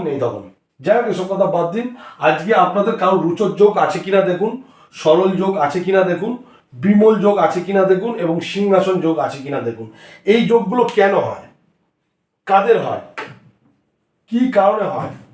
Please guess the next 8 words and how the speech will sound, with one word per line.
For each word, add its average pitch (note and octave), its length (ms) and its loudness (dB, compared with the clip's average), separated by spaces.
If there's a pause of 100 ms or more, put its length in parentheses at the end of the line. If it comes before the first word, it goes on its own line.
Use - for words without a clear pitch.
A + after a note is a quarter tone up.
(460)
ধরুন, G#3+ 280 2 (140)
প্রত্যেক G#3 360 0
দিনের A#3 220 6
মতন A3+ 240 6
আমি G#3 120 0 (100)
বলি, E3+ 160 2 (460)
বারোটা G3 480 2 (120)
ঘর D#3+ 160 0